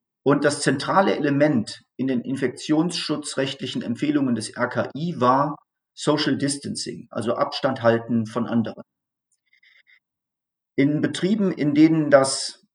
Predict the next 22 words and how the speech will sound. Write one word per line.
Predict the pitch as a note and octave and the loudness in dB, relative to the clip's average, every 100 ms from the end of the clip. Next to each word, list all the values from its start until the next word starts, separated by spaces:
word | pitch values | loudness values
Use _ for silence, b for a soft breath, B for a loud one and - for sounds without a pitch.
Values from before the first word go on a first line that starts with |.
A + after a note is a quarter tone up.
| - | -6
möglich | A2+ C3 E3 - G3 - | 4 8 8 6 -2 0
war, | G3 G3 G3+ G#3+ - _ _ _ _ _ - | 4 4 4 0 -6 _ _ _ _ _ 0
ist | D#3+ - | 0 2
das | D#3 - | 0 2
vielfach | F3+ F#3 - | -2 2 0
umgesetzt | A#2+ E3+ F3+ F3 - - | 0 2 2 2 -2 -4
worden | D3 D3 C3+ | 0 2 0
und | G2+ | 0
musste | D3+ - - | 0 0 -4
das | - G#2 | -8 -6
auch | G#2+ - | -6 -8
umgesetzt | A#2 A2 G2+ G2 - - | -6 -4 -4 -8 -10 -6
werden. | G2 F#2+ - - _ b b b b - | -4 -4 -6 -12 _ b b b b -4
Und | C3 | -2
zwar | - D3+ | 4 4
vermittelt | D#3 C3 D3+ F#3 F#3+ - | 4 2 4 4 4 2
zunächst, | - C#3 D3 E3+ - - - | -4 2 2 0 -4 -12 -6
im | B2+ | -6
Infektionsschutzrecht | C3+ C#3+ B2+ - D3 D#3 C#3+ - C3+ B2 - | -2 -2 -2 -2 -2 -2 -4 -4 -4 -4 -8
stand | - A#2+ B2 | -2 -2 0
ja | D3 | 0
nichts, | E3 G3 - - - | 0 -4 -10 -18 -20